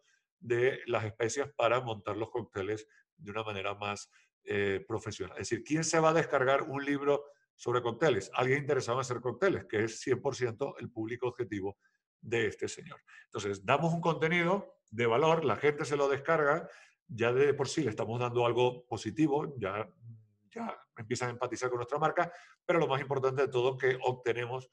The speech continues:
su correo electrónico para después hacer sucesivas campañas de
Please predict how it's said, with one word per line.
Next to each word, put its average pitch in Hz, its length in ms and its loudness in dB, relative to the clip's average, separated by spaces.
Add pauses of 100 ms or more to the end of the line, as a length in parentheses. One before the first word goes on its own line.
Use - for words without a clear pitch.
su - 360 -10
correo 113 220 2
electrónico 113 540 -2
para 123 200 4
después 101 240 -4
hacer 104 260 -8 (220)
sucesivas 104 560 -6
campañas 107 600 -6
de 104 300 -2